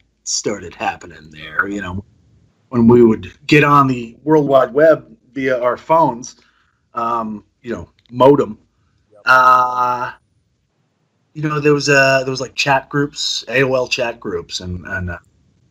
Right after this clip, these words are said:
Speaker 1: I would lurk in the A O L chat group there and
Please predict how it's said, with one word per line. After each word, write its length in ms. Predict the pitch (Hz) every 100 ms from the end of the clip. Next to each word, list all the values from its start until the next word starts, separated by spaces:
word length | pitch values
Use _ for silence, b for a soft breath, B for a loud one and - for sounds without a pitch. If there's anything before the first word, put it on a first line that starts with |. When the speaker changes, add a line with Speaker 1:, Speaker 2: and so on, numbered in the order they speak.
| _ _
Speaker 1:
I 100 | -
would 140 | 120 120
lurk 400 | 120 131 131 -
in 100 | 123
the 140 | 120
A 180 | 120 131
O 100 | 123
L 300 | 123 117 104
chat 440 | - - 131 147
group 260 | - 101 80
there 400 | 101 107 123 131
and 440 | 131 127 127 127